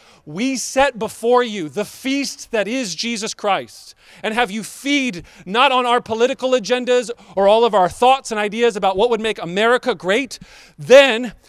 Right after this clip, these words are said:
this will build the church from every tribe, tongue, and language. If you give people Christ and the gospel, I'm convinced it will bring a different kind of unity that is from the Spirit of God and could not happen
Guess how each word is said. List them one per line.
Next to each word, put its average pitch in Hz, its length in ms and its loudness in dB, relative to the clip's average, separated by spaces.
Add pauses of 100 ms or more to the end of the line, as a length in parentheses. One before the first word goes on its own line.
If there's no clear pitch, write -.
(260)
this 190 440 -2
will 285 240 6
build 262 360 4
the 247 80 -6
church 233 580 -2
from 214 300 -6
every 254 400 0
tribe, 233 540 -2
tongue, 233 380 -4
and 202 360 -8
language. 165 760 -8 (500)
If 180 160 -8
you 196 80 -8
give 220 280 -6
people 202 520 -6
Christ 185 420 -2
and 151 100 -8
the 143 60 -12
gospel, 156 600 -4 (760)
I'm 269 240 0
convinced 151 720 -10 (320)
it 247 160 -6
will 262 140 -2
bring 240 240 0
a 226 60 0
different 254 460 -6
kind 240 300 -4
of 202 80 -2
unity 233 400 -4
that 196 160 -2
is 196 160 -8
from 254 320 -4
the 233 80 -8
Spirit 226 420 -6
of 165 120 -10
God 190 400 0
and 165 160 -10 (220)
could 269 280 -6
not 196 280 -6
happen 160 420 -8